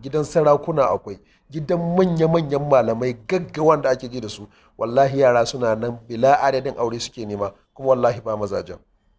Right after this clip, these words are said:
Ka tsarkake niyyar ka, ka ce dan Allah za ka yi, ka kira mu, ka ga taimako daga Allah. Allah shi datar da mu.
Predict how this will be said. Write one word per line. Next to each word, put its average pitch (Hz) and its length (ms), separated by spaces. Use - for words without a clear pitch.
Ka 113 100
tsarkake 143 380
niyyar 113 300
ka, - 180
ka 123 160
ce - 240
dan 131 220
Allah 127 300
za 104 160
ka 101 120
yi, 90 80
ka 104 100
kira 127 320
mu, 110 140
ka 107 100
ga 120 100
taimako 107 420
daga - 220
Allah. 95 260
Allah 127 220
shi 107 120
datar 104 320
da 101 100
mu. 107 220